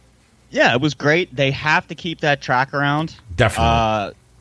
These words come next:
Speaker 1: it definitely didn't have a lot of juice once the race started, though. It definitely seemed like the race was over very, very quick.
Speaker 2: Yeah, it was a little quick.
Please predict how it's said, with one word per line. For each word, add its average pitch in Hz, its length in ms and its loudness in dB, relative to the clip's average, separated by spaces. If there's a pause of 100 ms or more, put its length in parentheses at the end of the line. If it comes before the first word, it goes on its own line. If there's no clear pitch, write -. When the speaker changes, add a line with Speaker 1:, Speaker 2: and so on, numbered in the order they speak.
(120)
Speaker 1:
it 151 180 -2
definitely 208 300 2
didn't 180 240 0
have 165 140 4
a - 20 2
lot 156 160 4
of 120 140 -2
juice 147 420 -4
once 143 160 -12
the 110 140 -10
race 117 240 -2
started, 139 420 -4
though. 143 220 2
It 113 120 -4
definitely 139 280 -2
seemed 147 180 -2
like 135 140 -2
the 110 80 -2
race 117 260 2
was 110 140 -4
over 113 260 0
very, 107 300 -2
very 110 180 -2
quick. 113 380 -6
Speaker 2:
Yeah, 107 360 4
it 90 140 -6
was 98 180 0
a 101 60 -2
little 104 200 4
quick. 87 360 -2